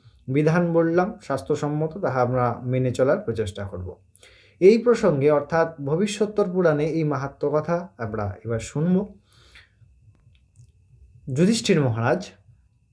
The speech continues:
এই ভৈমী বা জয়া একাদশী সম্পর্কে প্রশ্ন করেছিলেন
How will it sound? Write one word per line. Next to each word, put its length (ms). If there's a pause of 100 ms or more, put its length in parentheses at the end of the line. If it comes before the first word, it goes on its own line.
(200)
এই 220
ভৈমী 420
বা 140
জয়া 220
একাদশী 380
সম্পর্কে 560
প্রশ্ন 440
করেছিলেন 420